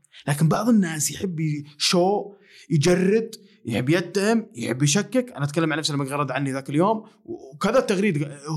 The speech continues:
هجمت بشكل، واحد كتب: "الله لا يسامحك ولا يحلك ولا يبيعك". سلامات، ماكل حقك هنا، من جدك.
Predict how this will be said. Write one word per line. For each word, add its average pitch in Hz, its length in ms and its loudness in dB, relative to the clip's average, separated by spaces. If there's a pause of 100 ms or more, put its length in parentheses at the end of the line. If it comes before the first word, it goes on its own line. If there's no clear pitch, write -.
هجمت 151 400 4
بشكل، 151 380 -4 (260)
واحد 208 220 2
كتب: 202 220 2
"الله 220 160 4
لا 220 80 4
يسامحك 214 440 2
ولا 196 120 2
يحلك 233 240 2
ولا 180 100 2
يبيعك". 151 280 -2
سلامات، 302 440 2 (400)
ماكل 330 240 6
حقك 254 360 0
هنا، 156 360 -2
من 302 140 4
جدك. 208 360 0